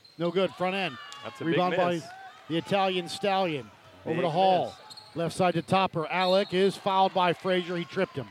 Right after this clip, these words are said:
Speaker 2: But that's not a bad foul again.
Speaker 1: Nope,
Speaker 2: It
Speaker 1: he
Speaker 2: doesn't
Speaker 1: didn't
Speaker 2: hurt
Speaker 1: mean
Speaker 2: you
Speaker 1: it.
Speaker 2: right now.
Speaker 1: It wasn't deliberate.
Speaker 2: Well, but, and it doesn't hurt right
Speaker 1: No.
Speaker 2: now. I, I'd almost foul again. You know, it, I'd be very aggressive on defense, and as long as it's not on the shot, I wouldn't be afraid to get a foul here, take a few more seconds off the clock.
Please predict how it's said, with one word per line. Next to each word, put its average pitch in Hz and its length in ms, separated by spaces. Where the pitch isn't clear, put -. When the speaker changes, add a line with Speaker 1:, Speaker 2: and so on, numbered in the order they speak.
Speaker 2:
But 120 80
that's 139 220
not 147 140
a 143 60
bad 151 240
foul 170 280
again. 127 160
Speaker 1:
Nope, 247 160
Speaker 2:
It 165 40
Speaker 1:
he 185 120
Speaker 2:
doesn't 190 120
Speaker 1:
didn't 269 140
Speaker 2:
hurt 208 80
Speaker 1:
mean 254 120
Speaker 2:
you 233 60
Speaker 1:
it. - 40
Speaker 2:
right 113 100
now. 110 280
Speaker 1:
It 175 60
wasn't 240 260
deliberate. 180 520
Speaker 2:
Well, 143 200
but, 143 120
and 135 240
it 127 100
doesn't 139 200
hurt 123 260
right 110 180
Speaker 1:
No. 170 80
Speaker 2:
now. 101 260
I, 127 100
I'd 147 140
almost 147 500
foul 135 320
again. 117 680
You 123 140
know, 110 360
it, 117 420
I'd 135 180
be 135 100
very 139 340
aggressive 123 480
on 107 140
defense, 104 480
and 98 100
as 98 80
long 117 140
as 113 60
it's 113 140
not 117 100
on 110 100
the 101 80
shot, 117 360
I 104 120
wouldn't 107 220
be 107 100
afraid 107 220
to 98 80
get 110 160
a 107 60
foul 95 260
here, 98 280
take 104 140
a - 120
few 110 100
more 104 140
seconds 104 320
off 98 120
the - 60
clock. 113 320